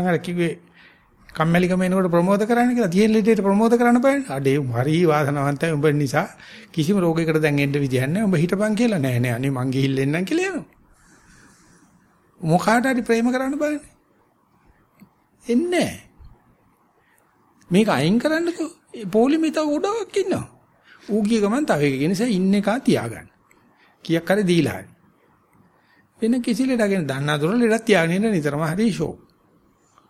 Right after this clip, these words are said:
ඔය හාමුදුරුවෝ හැමදම ලෙඩු.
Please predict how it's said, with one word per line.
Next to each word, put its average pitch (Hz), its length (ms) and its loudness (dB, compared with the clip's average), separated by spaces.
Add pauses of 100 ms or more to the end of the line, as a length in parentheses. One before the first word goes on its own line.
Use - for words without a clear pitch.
(260)
ඔය 165 160 -2
හාමුදුරුවෝ 196 720 0 (1300)
හැමදම 247 760 4
ලෙඩු. 127 360 4